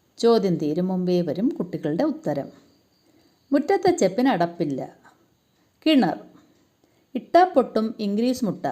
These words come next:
കടുക്. കാള കിടക്കും കയറോടും. മത്തനും മത്തൻ ചെടിയും. അടിക്കാത്ത മുറ്റം.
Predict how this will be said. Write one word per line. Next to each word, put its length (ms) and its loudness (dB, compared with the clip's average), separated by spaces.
കടുക്. 440 2
കാള 300 2
കിടക്കും 460 -2
കയറോടും. 680 0
മത്തനും 680 -2
മത്തൻ 340 4
ചെടിയും. 540 -2
അടിക്കാത്ത 460 6
മുറ്റം. 400 -2